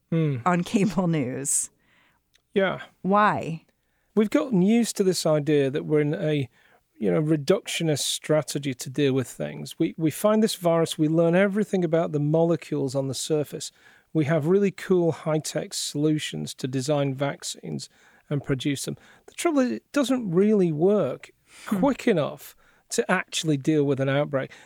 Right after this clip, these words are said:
Speaker 1: These outbreaks are moving now i-, in a matter of days. We saw sars emerge after two months and spread globally. This one took two weeks. We haven't got time to develop vaccines and drugs,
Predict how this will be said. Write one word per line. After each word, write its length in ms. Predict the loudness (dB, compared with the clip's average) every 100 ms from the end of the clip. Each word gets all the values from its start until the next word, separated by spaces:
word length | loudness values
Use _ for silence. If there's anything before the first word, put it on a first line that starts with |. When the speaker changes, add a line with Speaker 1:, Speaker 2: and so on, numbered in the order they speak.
| -2
Speaker 1:
These 180 | 0 2
outbreaks 460 | 2 2 0 2
are 40 | 4
moving 400 | 4 4 4 2
now 380 | 4 4 0 0
i-, 100 | -6 -6 -10 -2
in 120 | 2
a 40 |
matter 200 | 2 4
of 160 | 0 0
days. 540 | 2 2 -2 -6 -12 -14 _ -20 _ 0
We 100 | 0
saw 300 | 2 2 2
sars 600 | 0 2 4 4 2 0
emerge 480 | 2 4 2 0 -4
after 260 | -6 -4 -6
two 300 | -2 2 4
months 360 | 4 0 -4 -6
and 100 | -6
spread 360 | -2 0 0
globally. 460 | 0 0 0 -4 -8 _ _ _
This 220 | 0 2 2
one 180 | 2
took 260 | 2 -4 -4
two 260 | -2 0 2
weeks. 460 | 2 0 -2 -12 -14 _ _ 0
We 80 | 2
haven't 140 | 2
got 160 | -2 -4
time 360 | 0 2 2
to 100 | 0
develop 360 | -2 -2 -4 -6
vaccines 500 | -12 -12 -8 -8 -6
and 120 | -10
drugs, 300 | -6 -8 -8